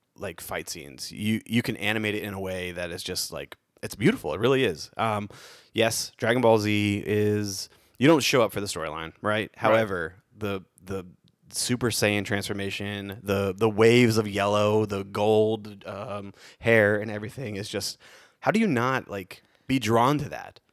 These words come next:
Speaker 2: Dude, that's, so, I, I'm, and I may be, you know, getting, getting a-, a-, ahead, but so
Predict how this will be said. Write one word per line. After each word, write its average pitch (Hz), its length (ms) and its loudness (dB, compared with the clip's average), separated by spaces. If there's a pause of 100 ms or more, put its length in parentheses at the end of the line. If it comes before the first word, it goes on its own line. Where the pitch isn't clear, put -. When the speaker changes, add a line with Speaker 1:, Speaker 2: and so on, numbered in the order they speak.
(540)
Speaker 2:
Dude, 143 240 -2
that's, 156 360 0
so, 143 520 2 (420)
I, 135 120 -4
I'm, 143 220 -4
and 139 100 -6
I 135 80 0
may 143 180 0
be, 123 460 -6
you 131 120 -10
know, 104 160 -6
getting, 107 300 -10
getting 110 320 -10
a-, 101 180 -10
a-, 113 200 -10
ahead, 110 400 -2
but 113 200 0 (260)
so 113 440 -2